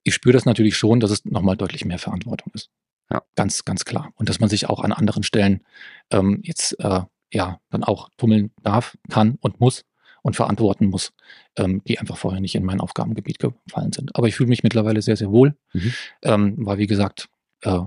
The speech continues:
Speaker 1: eine möglichst, ähm, ja, geringe Anpassung, die da pa-, die da passiert ist.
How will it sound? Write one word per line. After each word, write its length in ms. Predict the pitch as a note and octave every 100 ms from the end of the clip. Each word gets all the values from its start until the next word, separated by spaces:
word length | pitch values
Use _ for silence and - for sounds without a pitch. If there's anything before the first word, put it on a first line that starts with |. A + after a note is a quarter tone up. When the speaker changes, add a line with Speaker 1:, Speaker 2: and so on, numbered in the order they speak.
| -
Speaker 1:
eine 260 | F#2+ G2 -
möglichst, 560 | G#2+ G#2 G2+ - - _ _ _ _ _
ähm, 340 | - F#2+ F#2 F2 _ _ -
ja, 160 | F#2+
geringe 440 | F#2 G#2 A2+ A2 -
Anpassung, 460 | G#2+ - G#2+ A2+
die 80 | G#2+
da 200 | G#2 G#2+
pa-, 200 | - A#2+
die 140 | -
da 80 | A#2
passiert 320 | G#2+ - B2+
ist. 160 | A2+ -